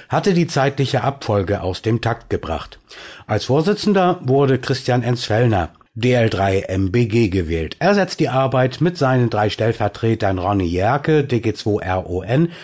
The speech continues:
Ernst Steinhauser, D L drei G B E und Werner Bauer, D J zwei E T fort, die ebenfalls mit Mehrheit gewählt wurden.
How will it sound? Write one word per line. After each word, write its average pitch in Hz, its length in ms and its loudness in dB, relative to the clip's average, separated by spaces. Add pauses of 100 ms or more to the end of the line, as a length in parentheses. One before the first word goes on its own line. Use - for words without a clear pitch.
(140)
Ernst 95 300 -2
Steinhauser, 110 760 2
D 107 180 0
L 92 180 0
drei 92 280 0
G 87 300 -2
B 92 400 0
E 135 80 -2 (180)
und 170 240 2
Werner 117 320 2
Bauer, 107 400 2
D 127 140 0
J 110 200 0
zwei 92 280 -2
E 104 160 0
T 85 260 -4
fort, 123 400 -2 (260)
die 175 160 4
ebenfalls 104 540 2
mit 139 160 -2
Mehrheit 90 520 -2
gewählt 101 440 0
wurden. 76 320 -6